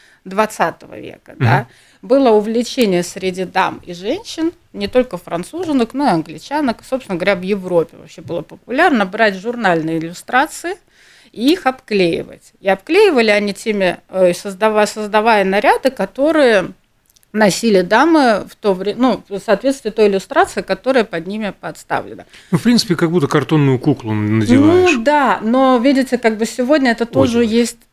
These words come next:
Speaker 1: <laughs> Ну, не
Speaker 2: Не, я задумался,
Speaker 1: совсем.
Speaker 2: как в радиоэфире описать то, что вы держите в руках.
Speaker 1: А,
Speaker 2: Это
Speaker 1: ну,
Speaker 2: рамка,
Speaker 1: ра-, три дэ
Speaker 2: а,
Speaker 1: Shadow
Speaker 2: да.
Speaker 1: Box. У нее есть название.
Speaker 2: Вот так вот.
Speaker 1: Shadow Box.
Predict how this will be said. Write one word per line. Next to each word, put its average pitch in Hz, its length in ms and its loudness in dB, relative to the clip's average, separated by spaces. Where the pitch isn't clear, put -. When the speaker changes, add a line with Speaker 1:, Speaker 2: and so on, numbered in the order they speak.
Speaker 1:
<laughs> - 1500 -4
Ну, 247 120 -2
не 311 140 8
Speaker 2:
Не, 381 40 6
я 170 180 6
задумался, 220 420 4
Speaker 1:
совсем. 226 140 4
Speaker 2:
как 185 240 4
в 170 200 4
радиоэфире 175 640 2
описать 180 440 0
то, 175 120 0
что 160 160 -2
вы 147 180 4
держите 135 420 0
в 127 60 2
руках. 190 380 2
Speaker 1:
А, 156 40 0
Speaker 2:
Это 151 140 -2
Speaker 1:
ну, 135 60 2
Speaker 2:
рамка, 233 320 2
Speaker 1:
ра-, 196 340 2
три 302 160 0
дэ 269 380 2
Speaker 2:
а, - 20 2
Speaker 1:
Shadow 254 340 4
Speaker 2:
да. 277 200 2
Speaker 1:
Box. 269 600 0
У 208 80 -8
нее 214 360 4
есть 214 320 2
название. 240 840 0
Speaker 2:
Вот - 400 -2
так 208 120 0
вот. 214 100 2
Speaker 1:
Shadow 208 80 -8
Box. - 540 -2